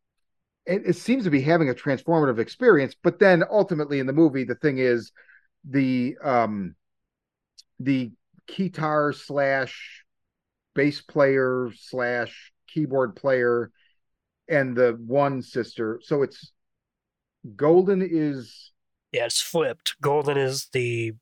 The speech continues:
Speaker 2: brunette.
Speaker 1: dark-haired.
Speaker 2: Yep. And Silver is
Speaker 1: Um,
Speaker 2: the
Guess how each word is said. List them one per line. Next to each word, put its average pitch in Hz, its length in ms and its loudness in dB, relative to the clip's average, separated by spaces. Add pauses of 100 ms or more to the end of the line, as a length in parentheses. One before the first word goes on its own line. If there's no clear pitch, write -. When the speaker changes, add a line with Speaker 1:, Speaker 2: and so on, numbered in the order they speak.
(160)
Speaker 2:
brunette. 131 320 -2
Speaker 1:
dark-haired. 175 580 4
Speaker 2:
Yep. - 180 -6 (2000)
And 120 180 -6
Silver 139 520 0
is 175 120 6
Speaker 1:
Um, 147 220 4
Speaker 2:
the 95 360 -8